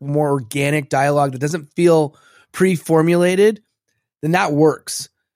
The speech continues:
To your point, when you're first getting started out, uh,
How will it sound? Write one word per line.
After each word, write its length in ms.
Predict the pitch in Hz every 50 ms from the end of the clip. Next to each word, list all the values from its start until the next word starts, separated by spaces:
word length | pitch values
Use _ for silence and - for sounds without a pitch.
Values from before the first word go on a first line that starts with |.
| _ _ -
To 100 | - 180
your 100 | 180 170
point, 340 | 147 - 175 180 185 208 180
when 100 | 170 165
you're 100 | 180 240
first 260 | 254 - 359 294 -
getting 200 | - - 190 170
started 340 | 143 - - 160 156 147 143
out, 460 | 139 139 151 175 220 - _ _ _ _ _ _ _ _ _ _ _ _ -
uh, 60 | -